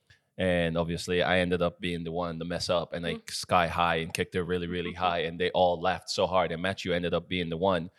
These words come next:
Speaker 1: to score both with his left foot and the right foot. And, uh, you know, but I'm learning. It's like I, I'm having fun with them during there, but I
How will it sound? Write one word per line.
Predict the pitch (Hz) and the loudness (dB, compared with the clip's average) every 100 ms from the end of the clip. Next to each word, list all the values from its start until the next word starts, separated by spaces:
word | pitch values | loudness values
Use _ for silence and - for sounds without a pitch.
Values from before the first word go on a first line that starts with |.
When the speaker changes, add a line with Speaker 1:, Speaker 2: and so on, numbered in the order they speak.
| _ - _ - | _ -20 _ -6
Speaker 1:
to | 101 85 80 85 _ _ _ _ - | -2 -2 -4 -8 _ _ _ _ -8
score | - 110 95 87 | 0 4 4 4
both | - 92 90 | 4 0 0
with | 90 | -4
his | 85 92 | -4 0
left | 95 - | 0 2
foot | 101 85 | 0 0
and | |
the | 85 | 0
right | 92 101 | 0 0
foot. | - 87 80 _ _ _ _ _ - | 0 -2 -2 _ _ _ _ _ -2
And, | 92 87 87 | 0 0 0
uh, | 87 82 80 85 98 - _ _ _ | 0 2 0 -2 -10 -20 _ _ _
you | - 85 | -6 -4
know, | 82 | -2
but | 90 | -2
I'm | 85 85 | -2 0
learning. | 98 101 90 80 | 2 2 2 -4
It's | 87 - | -6 -2
like | 90 87 | 0 4
I, | 95 95 | 4 4
I'm | 92 87 | 2 4
having | 104 101 98 | 6 4 2
fun | - 104 104 | 2 2 4
with | 95 - | 2 2
them | 92 90 | 0 2
during | 95 90 87 | 0 0 4
there, | 101 95 | 6 6
but | 85 | 4
I | 85 85 | 2 0